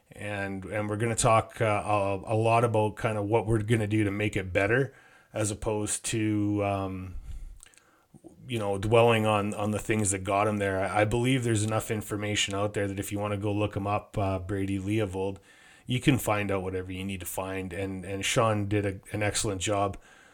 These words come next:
of, uh, of outlining it. So if you, if, when you're done this, and if you have some questions, obvi-, obviously go check out the Sean Newman podcast, episode one seventy-six with Brady Leavold. It's, uh,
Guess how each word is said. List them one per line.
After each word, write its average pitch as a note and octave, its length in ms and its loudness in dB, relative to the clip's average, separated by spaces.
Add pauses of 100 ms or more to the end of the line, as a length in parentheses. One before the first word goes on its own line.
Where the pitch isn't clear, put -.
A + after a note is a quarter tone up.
(140)
of, G2+ 320 0
uh, G2 360 2
of A2 120 2
outlining G#2+ 520 2
it. G2+ 180 -2
So A2 160 2
if G2 160 -4
you, G2 140 0
if, F#2+ 360 -6
when G#2+ 140 -2
you're G#2 100 -2
done G#2+ 280 2
this, A2 240 2
and G#2 80 -4
if G2 120 -8
you G2+ 60 -4
have G#2 220 0
some G#2 160 -4
questions, G#2 500 -2
obvi-, G2+ 420 -4
obviously G2+ 460 -2
go G2+ 220 -2
check G#2+ 340 0
out G2+ 220 0
the G#2 60 -2
Sean G2+ 280 2
Newman G2+ 240 -2
podcast, G2 640 -4
episode G2 340 -4
one G2 140 -6
seventy-six F#2+ 680 0
with F#2+ 140 -6
Brady G2 260 -4
Leavold. F#2+ 460 -4
It's, F#2+ 220 0
uh, F#2+ 180 -2